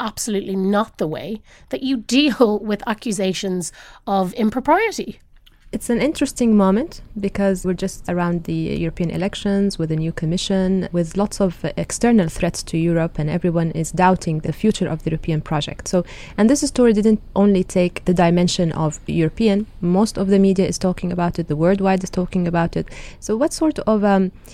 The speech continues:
Speaker 2: a legacy this commission is leaving behind, whether from internal matters, transparency procedures that neither the citizens, neither the M E Ps, neither even the thirty-two thousand functionaries of the commission are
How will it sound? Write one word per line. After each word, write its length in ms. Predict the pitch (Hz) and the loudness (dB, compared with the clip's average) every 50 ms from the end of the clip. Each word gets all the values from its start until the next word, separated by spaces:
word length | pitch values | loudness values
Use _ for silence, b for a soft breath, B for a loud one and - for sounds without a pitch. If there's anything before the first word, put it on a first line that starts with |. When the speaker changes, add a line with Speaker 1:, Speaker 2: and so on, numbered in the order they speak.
| B B B - | B B B 0
Speaker 2:
a 100 | 196 208 | 2 4
legacy 680 | 214 220 202 208 202 - - - 180 165 165 151 - - | 4 4 4 2 0 0 0 -2 -2 0 0 -2 0 0
this 180 | 208 208 - | 0 -2 0
commission 340 | - 202 190 196 - - 175 | 0 0 0 0 0 -2 -4
is 160 | - 165 160 170 | -4 -4 -2 -2
leaving 260 | 165 160 160 156 151 | -2 -2 -2 -2 -2
behind, 520 | 151 151 131 143 135 131 - - - - - - | -2 -4 -4 -4 -6 -6 -8 -8 -10 -14 -14 -6
whether 460 | 151 180 190 180 180 170 160 151 - - | -2 0 0 2 2 0 0 -2 -4 -8
from 280 | - - 185 170 165 - | -4 -2 -2 -2 0 0
internal 480 | 180 170 170 - 226 233 247 254 247 226 | -2 -2 0 0 0 2 2 4 4 4
matters, 600 | 220 214 202 202 - - 196 190 190 185 - - | 4 4 2 2 0 -2 -2 -2 -2 -4 -6 -10
transparency 680 | - - 170 165 - - 208 208 214 214 208 - - | -6 -4 -4 -4 -2 -2 0 2 4 4 2 2 0
procedures 600 | 202 - 202 185 - - 196 185 - 190 185 170 | -2 -2 -4 -4 -2 -2 -2 -2 0 -2 -4 -2
that 300 | - 175 165 165 - - - | -4 -4 -4 -4 -8 -8 -4
neither 340 | 185 185 185 185 185 180 165 | 0 2 2 2 2 0 0
the 100 | - 165 | -2 -4
citizens, 680 | - - 208 - 214 190 180 190 185 190 190 185 - 170 | -2 -2 0 0 0 0 2 2 2 0 0 -2 -2 -4
neither 340 | 156 156 160 165 156 156 | -4 -4 -2 -2 -4 -4
the 140 | 156 160 - 190 | -4 -4 -2 0
M 120 | 196 202 | 0 0
E 60 | 196 | 0
Ps, 400 | - - 202 185 185 185 180 - | 0 -2 -2 0 0 0 0 0
neither 440 | 208 220 269 349 381 370 330 277 - - - | -2 0 0 2 2 2 2 2 2 -2 -2
even 460 | - 254 269 285 277 226 196 160 170 180 | 0 2 2 2 2 2 0 0 0 0
the 100 | 165 160 | -2 -2
thirty-two 800 | - - 240 240 240 - - 226 220 - - 196 196 202 202 | 0 0 0 0 -2 -2 -6 -8 -8 -4 -2 0 0 0 0
thousand 760 | - - - - 208 190 185 170 165 - 170 170 190 - - - - | -2 -8 -4 -2 0 2 2 0 0 -2 -2 -4 -4 -6 -8 -14 -8
functionaries 720 | - - 247 254 247 - - 226 196 180 160 160 175 - - | -2 0 0 0 0 0 0 0 2 2 0 0 -2 -2 -2
of 140 | 196 190 190 | -4 -2 -2
the 100 | 214 208 | -2 -2
commission 520 | - 214 190 165 165 - - 185 196 - - - - | 0 -2 -2 -2 -2 -2 -2 -2 -4 -4 -6 -4 -2
are 160 | 196 190 - | 0 0 0